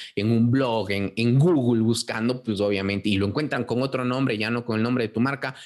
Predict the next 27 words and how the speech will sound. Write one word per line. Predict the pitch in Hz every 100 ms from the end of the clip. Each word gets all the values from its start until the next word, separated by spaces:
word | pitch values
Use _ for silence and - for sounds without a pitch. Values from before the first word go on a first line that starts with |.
| - _
pues | 107
obviamente, | 120 117 120 123 120 123 113 85 -
mm, | 113 139 117 87 90
van | 170 104 104
a |
preferir | 92 92 92 110 110
y |
van | 92 90
a | 95
ir | 92 -
a | 90
buscar | 87 - 87
otras | 90 87 -
personas, | - - 82 73 -
porque | 87 - 110 - - _ -
van | 101
a | 101
decir, | 95 117 110 -
"Ah, | 87 90 104
no | 95 104
es | 117 117
tan | 98 82
pro | 120 120
como | 107 92
yo | 87
lo | 95 90
pensaba". | 76 - 92 - -